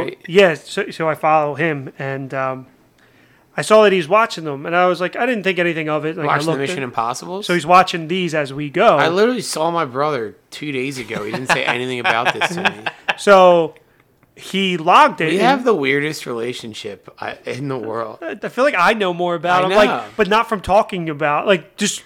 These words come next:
Speaker 2: seeing, like, seeing the shit that I see. So, uh, yeah, a couple days ago, he watched Rogue Nation, and I think, like, a week prior, he watched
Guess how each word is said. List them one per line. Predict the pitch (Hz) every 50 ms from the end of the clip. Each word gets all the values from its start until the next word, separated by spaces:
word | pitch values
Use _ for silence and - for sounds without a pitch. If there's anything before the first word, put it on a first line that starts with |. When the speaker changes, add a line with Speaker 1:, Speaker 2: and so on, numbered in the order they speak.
| _
Speaker 2:
seeing, | - - - - 214 214 220 214 196 185 165 -
like, | - 160 - -
seeing | - - 214 220 214 196 185
the | 175
shit | 160 - - 190 -
that | - 180 160
I | 147 139
see. | - - 226 208 170 143 - _ _ - - _ _
So, | - - 185 185 185 180 170 - - -
uh, | - 185 180 180 175 175
yeah, | 170 220 262
a | 233
couple | - - 208 202 208
days | 190 214 240 202
ago, | 196 175 180 175 170 160
he | - 175 175 175
watched | 165 165 160 156 151 - - -
Rogue | 160 160 175 175 175 160
Nation, | 170 165 170 165 - - 180 170 165 160 156 170 - _ _ -
and | 170 180 185 185 175 170 165 165 147 - _ _ _ _ _ _
I | _
think, | - 170 170
like, | 160 143
a | 151
week | 143 156 156 151 -
prior, | - 160 147 151 147 139 135
he | 123 135
watched | 135 135 131 127 127 - -